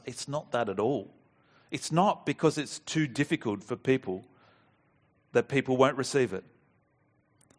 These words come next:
And this is the second thing we see. The truth is that righteousness by faith is easily accessible to all of us. Righteousness by faith, it's easy to understand. It's easy to know about,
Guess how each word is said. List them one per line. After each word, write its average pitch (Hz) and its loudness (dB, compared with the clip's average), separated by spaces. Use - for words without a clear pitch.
And 127 -4
this 170 -2
is 180 -6
the 202 -4
second 175 0
thing 147 -4
we 135 0
see. 120 -2
The 120 -6
truth 175 -2
is 107 -4
that 127 -2
righteousness 131 0
by 120 8
faith 95 -4
is 113 -6
easily 127 -4
accessible 95 -8
to - -12
all 117 0
of - -8
us. - -16
Righteousness 170 6
by 147 6
faith, 127 4
it's - -8
easy 156 -2
to 156 -2
understand. 127 -2
It's - -10
easy 151 0
to 143 -4
know 117 4
about, 98 2